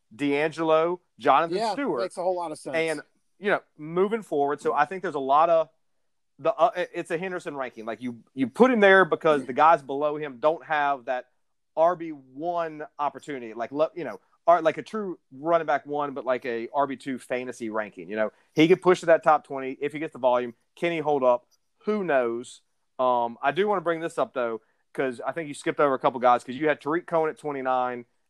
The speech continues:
Speaker 1: and Boston Scott at thirty, and you went down to Ronald Jones. I think Ronald Jones, for both of us, and without speaking for you, for me, where I have him ranked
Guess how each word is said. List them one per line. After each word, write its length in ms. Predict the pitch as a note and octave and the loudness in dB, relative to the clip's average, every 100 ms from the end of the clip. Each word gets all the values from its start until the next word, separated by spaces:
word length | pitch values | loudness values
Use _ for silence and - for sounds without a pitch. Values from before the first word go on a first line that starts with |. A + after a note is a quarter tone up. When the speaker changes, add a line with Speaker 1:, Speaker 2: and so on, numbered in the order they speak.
| - | -12
Speaker 1:
and 160 | A#2 | -2
Boston 360 | G#2+ C#3+ - B2+ | 2 2 2 -4
Scott 240 | - C3 | 2 2
at 100 | A#2 _ | 2 _
thirty, 340 | C#3 B2 G2 _ _ _ _ _ A#2+ | 0 0 -4 _ _ _ _ _ -6
and 120 | A#2+ | -2
you 80 | C3 | -2
went 140 | C3+ | 2
down 220 | C3 C3 | 2 2
to 60 | A#2+ | 2
Ronald 360 | A#2+ A#2+ A2+ | 2 2 0
Jones. 440 | G#2 A2+ G#2 F#2+ - _ _ _ _ _ _ _ - _ _ _ | -4 -4 -6 -14 -20 _ _ _ _ _ _ _ -20 _ _ _
I 100 | D3+ | 4
think 180 | D#3+ E3 | 4 4
Ronald 300 | E3+ F#3 E3+ | 4 4 0
Jones, 440 | E3 E3 D#3+ D#3 _ _ _ _ - | -2 -2 -6 -14 _ _ _ _ -12
for 100 | B2 | -12
both 380 | A2 E3 G3+ | 2 4 4
of 100 | D3+ | 0
us, 220 | B2+ A2+ - _ _ _ - | -2 -2 -8 _ _ _ -4
and 320 | B2+ B2+ B2 - - | -2 -2 -4 -14 -10
without 300 | B2 C#3 C#3 | -2 -2 -2
speaking 260 | D3 C3+ | -12 -12
for 120 | A#2+ | -12
you, 320 | B2 B2 A2 G#2 _ _ _ | -8 -6 -8 -10 _ _ _
for 100 | C3 | -4
me, 440 | B2+ F#3 F#3+ C#3 | 2 4 4 0
where 180 | A#2+ C3 | 0 2
I 160 | C#3 D#3 | 4 6
have 180 | D3 C3 | 4 0
him 140 | A#2+ | -6
ranked 300 | A#2+ A#2 _ | -10 -12 _